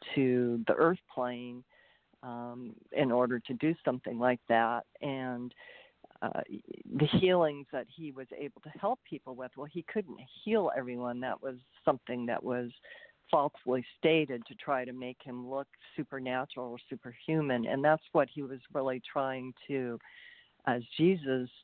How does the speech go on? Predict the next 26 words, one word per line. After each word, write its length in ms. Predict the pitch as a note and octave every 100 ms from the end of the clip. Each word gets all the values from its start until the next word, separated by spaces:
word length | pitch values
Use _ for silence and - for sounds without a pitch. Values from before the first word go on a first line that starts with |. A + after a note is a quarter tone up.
| - -
to 140 | C#3
overcome. 680 | C#3+ C#3+ - - - F#3 D3
There 120 | B2
was 120 | B2+ B2
a 220 | C#2+ G#2
lot 400 | C#3+ D3+ C#3+ C3+ -
of 160 | C3 B2 A#2
that 300 | B2+ A#2 A2+ _ _ _ _ _ - -
supernatural, 1160 | F3 - C#3+ C3 B2 C3 - B2+ A#2 A2+ A2 -
uh, 120 | B2 A#2 -
superstition 920 | F3 D3 - - C3+ D3+ B2+ A#2+ B2 -
at 140 | B2+
that 140 | A#2 - -
time, 240 | A3+ A3
particularly 680 | D3 C3 F#3 G3 E3+ C#3 C3
because 320 | B2 - C3+ -
there 100 | C3+
wasn't 380 | B2+ C3 C3+ A#2 - -
science 440 | B2 F3 D3 E2+ -
like 160 | A#2+ A2+ -
we 100 | A#2
have 240 | B2+ A#2+ A#2+
now. 300 | B2 A#2+ A#2+
There 80 | C3
wasn't 380 | D#3 D#3+ E3 D3
even 320 | C#3 C3+